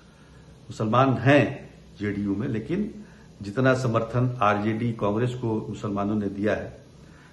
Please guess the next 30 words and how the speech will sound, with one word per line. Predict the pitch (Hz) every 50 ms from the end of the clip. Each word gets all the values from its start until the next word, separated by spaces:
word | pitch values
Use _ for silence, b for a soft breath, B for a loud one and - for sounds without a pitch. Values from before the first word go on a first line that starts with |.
| B B B
उतना | 143 127 156 156 151 151 151 - - - - - -
कभी | 117 104 123 131 160
जेडीयू | - - 101 110 107 110 110 113
को | 107 110 123 113
नहीं | 104 98 82 92 92
दिया। | 87 - 104 - - - - - - - B B B B B B B B B
उसका | B 127 - 151
सीधा | 123 - 139 147 135 156 160
फॉर्मूला | - - - 139 131 131 131 135 139 143
ये | 139 131 135 131
है | 120 107 98 - - - - B B B B B B B
कि | 120
मुसलमान | 110 110 113 113 - 120 113 120 120 127 131 135 135 135 - - - -
उसी | 123 - 170
के | 165 151 131
साथ | 123 123 123 120 - - - - - 104
जाते | 107 101 104 - - 120
हैं, | 113 107 95 - -
उनका | - 113 98 - 113
वोट | 101 - 110 123 123
उसी | 123 123 120 107 104 - - - 147 143
के | 135 135 135 107 107 113 - - 107
जाता | 104 107 104 - - 113 117 135
है | - - - B B B B B B B B B B B B B B -
जो | 170 220 -
बीजेपी | - 117 131 123 120 131 127 123 131 147
को | 139 - 190
हराएगा। | 190 - - - 101 92 85 85 85 - - - - - - 131
इस | 123 123 131
बार, | 143 151 156 160 160 - - - -